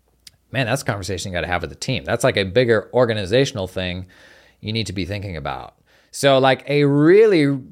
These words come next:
like, valuable thing to come from the process of scoring clients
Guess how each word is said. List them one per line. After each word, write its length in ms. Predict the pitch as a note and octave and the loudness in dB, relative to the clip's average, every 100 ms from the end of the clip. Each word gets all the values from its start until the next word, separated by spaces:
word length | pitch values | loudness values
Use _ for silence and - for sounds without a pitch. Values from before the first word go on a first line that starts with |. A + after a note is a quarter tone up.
| - _ _ _ _ - | -20 _ _ _ _ -4
like, 320 | C#3 B2 - | 0 0 -2
valuable 1120 | A2+ G2+ G#2+ C3+ D#3 D3+ C3 A#2+ A#2 G#2 _ | -16 -8 0 2 4 4 4 4 2 -2 _
thing 320 | _ C#3 C#3 C#3 | _ -2 -2 -2
to 180 | B2+ | -4
come 320 | A#2 C#3+ C#3 C#3 | -4 -2 -4 -4
from 320 | - A2+ A2 | -2 -2 0
the 100 | G#2+ | -4
process 760 | - - B2+ D3 - A#2 - | -6 0 2 2 2 -2 -2
of 80 | G#2 | -6
scoring 400 | - G2 F#2+ F#2 | -8 -8 -6 -8
clients 680 | - D#2 C#2+ E2+ - - | -8 -8 -8 -10 -10 -14